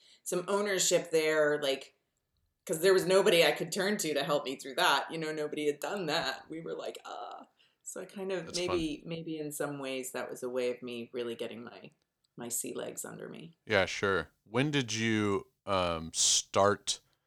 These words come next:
Speaker 2: thinking, "Oh my gosh, I have to do this digitally. I have to do this virtually"?
Speaker 1: I was in denial
Speaker 2: <laughs>
Speaker 1: up until
Speaker 2: Yeah, I think
Speaker 1: <laughs> I
Speaker 2: I
Speaker 1: was,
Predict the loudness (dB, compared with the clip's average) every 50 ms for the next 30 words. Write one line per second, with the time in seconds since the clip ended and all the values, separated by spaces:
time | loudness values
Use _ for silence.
0 | _ _ _ _ _ 0 2 2 2 2 0 -2 -2 -4 0 2 2 2 2 2
1 | 0 0 0 0 2 0 -2 -4 -6 -8 _ _ _ _ _ _ _ _ 2 4
2 | 6 6 4 4 4 4 4 4 2 -4 -4 -2 -2 -2 -2 -4 -10 _ _ _
3 | _ -6 -4 -2 -2 0 0 -2 0 0 -2 -2 -2 -4 -6 -6 -6 -8 -10 -12
4 | _ _ _ _ _ _ _ _ -4 -2 2 2 2 2 0 -2 -4 -2 -2 -2
5 | -2 -2 -2 -2 -2 -2 -2 -4 -4 -4 -4 -6 -8 -10 -12 _ _ _ _ _
6 | _ _ _ _ _ _ -2 2 4 6 6 8 8 6 6 4 0 0 0 -2
7 | -2 -2 -2 -4 -2 -2 0 0 0 0 0 -2 0 4 4 4 6 6 6 6
8 | 6 4 4 6 4 6 8 8 8 8 8 4 2 0 2 2 2 2 2 2
9 | 0 4 6 6 6 6 6 4 2 0